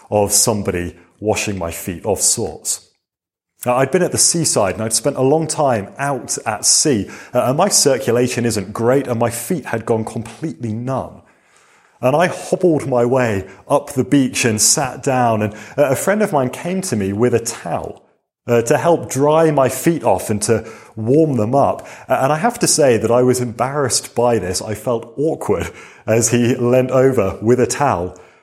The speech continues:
to try to dry my feet. I tried to send him away. But he said this, he said, "If it's good enough for Jesus, then it's good enough for me." Well, I couldn't argue with that, so I let him carry on. That memory, it stuck with me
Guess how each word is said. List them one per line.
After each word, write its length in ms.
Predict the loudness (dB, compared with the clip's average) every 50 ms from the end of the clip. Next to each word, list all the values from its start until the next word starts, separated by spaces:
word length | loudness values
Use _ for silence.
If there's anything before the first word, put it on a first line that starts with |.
| _ _ -8
to 120 | -6 -4
try 220 | -2 2 2 4 4
to 80 | 4
dry 300 | 2 2 2 2 2 2
my 160 | 2 0 -2
feet. 480 | -2 -4 -4 -4 -4 -4 -4 -8 -12 -12 -12 _ _ _ _ _ _ _ _ _ _ _ _ -8
I 80 | -6 -6
tried 280 | -4 -4 -4 -4 -2 -2
to 60 | 0
send 240 | 0 2 2 2 2
him 120 | 2 2
away. 480 | 2 4 4 2 2 0 -4 -10 -12 -16 _ _ _ _ _ _ _ _ _ _ _ _ _ _ _ _ -16 -8 -4 -2
But 140 | 0 2
he 100 | 2 4
said 220 | 4 4 2 2 4
this, 220 | 2 2 2 2
he 100 | 2 2
said, 340 | 2 4 4 2 2 0 -4 -14 -16 -20 -20 -20 -20 _ _ _
"If 160 | -6 -4 -4
it's 160 | -4 -4 -4 -2
good 240 | 0 2 2 4
enough 320 | 4 2 2 0 0 -2 -4
for 80 | -4
Jesus, 840 | -4 -4 -2 0 0 0 2 2 0 0 0 0 0 -2 -2 -6 -16 _ _ _ _ _ _ _ -8
then 140 | -6 -6 -4
it's 160 | -2 -4 -2
good 180 | 0 2 2
enough 260 | 4 4 4 2 0 -2
for 200 | -4 -4 -4 -4
me." 340 | -4 -4 -4 -6 -6 -8 -10 -14 _ _ _ _ _ _ _ _ _ _ _ _ _ _ _ _ _ _ _ -8
Well, 80 | -6 -6
I 20 |
couldn't 240 | -4 -2 -2 -2 0
argue 380 | 2 2 2 2 2 0 -2 -2
with 160 | -2 -2 -2
that, 200 | -4 -4 -2 -2
so 160 | -2 0 0
I 60 | 0
let 140 | 0 0 0
him 100 | 0 -2
carry 380 | -2 -2 -2 0 0 0 0 0
on. 260 | 0 -2 -2 -4 -8 -10 -18 -20 -20 -20 -20 -20 -20 -20 -20 -20 _ _ _ _ _ _ _ _ _ _ _ _ -4
That 140 | -2 0 2
memory, 360 | 2 2 2 4 2 2 2
it 120 | 0 0
stuck 360 | -2 0 0 0 0 0 2 2
with 220 | 2 2 2 0
me 240 | -6 -8 -8 -12